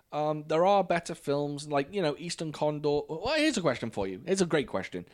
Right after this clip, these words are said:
because we haven't watched a lot of eighties, uh, kung fu films, eighties modern kung fu films. What would you say is better, Royal Warriors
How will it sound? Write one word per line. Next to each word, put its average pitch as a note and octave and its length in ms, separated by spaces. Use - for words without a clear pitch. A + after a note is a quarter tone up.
because D3 260
we F#3 60
haven't F3+ 220
watched - 360
a A#2 80
lot G#2+ 380
of G2 140
eighties, F2 500
uh, E2 200
kung F#2 240
fu E2+ 160
films, D#2+ 460
eighties A#2+ 380
modern F2 580
kung G2 220
fu F2+ 160
films. E2+ 300
What G#3 260
would A#3 120
you A#3+ 60
say G#3 220
is F3 100
better, C#3+ 460
Royal D#3 540
Warriors F3 640